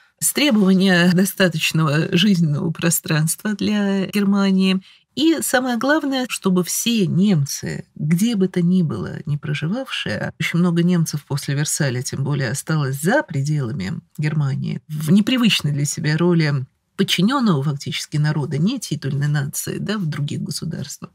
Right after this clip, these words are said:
Так вот, все немцы должны объединиться в Великую Германию. Это не его еще идея, это идея Пангерманского союза конца девятнадцатого века. Это вот беда немецкой государственности, вообще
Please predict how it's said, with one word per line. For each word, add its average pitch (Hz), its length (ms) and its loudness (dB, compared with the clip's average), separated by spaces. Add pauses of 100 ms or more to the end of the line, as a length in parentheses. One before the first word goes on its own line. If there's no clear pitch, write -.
(100)
Так - 160 -6
вот, 185 320 2
все - 280 0
немцы 262 460 2
должны 233 380 0
объединиться 208 680 0
в 196 40 0
Великую 208 420 0
Германию. 170 540 0
Это 277 260 -4
не 339 380 0
его 330 260 0
еще 151 380 -2
идея, 160 480 0
это 196 180 -2
идея 247 260 -2
Пангерманского 226 760 -4
союза 185 560 0
конца 170 400 -2
девятнадцатого 165 760 0
века. 160 400 0
Это 233 300 -4
вот - 480 -6
беда 190 720 2 (200)
немецкой 180 640 0
государственности, 165 1080 -4
вообще 143 580 -4